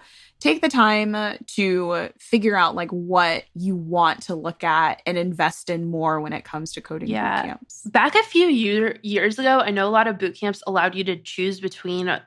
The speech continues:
Speaker 2: like, a back-end specialization and a front-end specialization. It seems like most have actually moved away from that, and everybody just learns full stack. And I think that makes sense because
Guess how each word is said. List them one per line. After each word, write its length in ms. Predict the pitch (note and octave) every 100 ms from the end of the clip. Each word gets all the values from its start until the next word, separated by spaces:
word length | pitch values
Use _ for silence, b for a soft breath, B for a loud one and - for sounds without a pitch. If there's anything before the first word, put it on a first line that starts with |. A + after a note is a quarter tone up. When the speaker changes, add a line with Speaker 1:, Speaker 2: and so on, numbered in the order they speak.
| _
Speaker 2:
like, 140 | G3 E3+
a 40 |
back-end 540 | E3 C#3+ D#3 - G3 G3+
specialization 760 | G3+ G3+ G#3+ G#3 G3+ G3+ G3
and 140 | F3+ D#3
a 80 | D3
front-end 480 | - D#3 E3 A#3
specialization. 840 | - C4 C4+ C4 C4 C4+ C4+ D4 C#4+ B B B
It 140 | F#3+
seems 200 | A#3 C4
like 140 | D#4 A#3
most 280 | G3+ G3 -
have 100 | F#3+
actually 280 | F3+ F#3+
moved 340 | F3+ F3 E3+ E3
away 300 | F3+ D#3+ D#3
from 200 | D#3+ G#3
that, 220 | G#3+ A3
and 80 | F#3
everybody 420 | F#3 F#3 F3+ F3
just 200 | E3+ E3+
learns 300 | E3+ D#3+ E3
full 200 | - F3
stack. 480 | F3 - D3+ A3+ - B B B B -
And 360 | A3 G#3 G#3 - _ _ _ _ _ _ _ _ _
I 120 | G#3+
think 160 | A3 C#4+
that 140 | D#4
makes 200 | A#3+ A#3
sense 400 | - F#3+ G3+ -
because 580 | G3+ F#3+ F#3+ F3+ F3 E3+